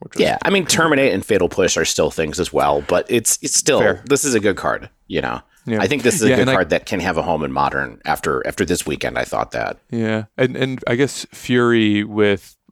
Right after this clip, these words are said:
Speaker 1: you know, Undying Malice or whatever can also answer Sheoldred. So I did not play against Scam for that matter. So let's talk about big mana as a concept, right?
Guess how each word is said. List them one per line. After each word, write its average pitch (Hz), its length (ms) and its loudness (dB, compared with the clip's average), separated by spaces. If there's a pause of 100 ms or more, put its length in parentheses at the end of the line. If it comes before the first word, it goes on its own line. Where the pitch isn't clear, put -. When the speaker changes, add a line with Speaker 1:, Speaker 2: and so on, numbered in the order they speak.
(120)
Speaker 1:
you 110 100 -8
know, 101 180 -6
Undying 101 400 -2
Malice 95 320 -2
or 95 80 -6
whatever 92 500 0 (160)
can 98 120 -6
also 95 240 -4
answer 104 300 -10
Sheoldred. - 440 -10 (460)
So - 280 -8 (220)
I 120 80 0
did 120 120 2
not 113 160 4
play 98 140 -4
against - 260 -8
Scam 110 280 -10 (180)
for 101 100 -8
that 101 120 -2
matter. 107 280 -8 (560)
So 156 80 4
let's 160 100 2
talk 180 160 2
about 143 320 4 (360)
big 131 220 4
mana 113 600 2 (120)
as 117 120 2
a 113 60 0
concept, - 460 -2
right? 170 260 -4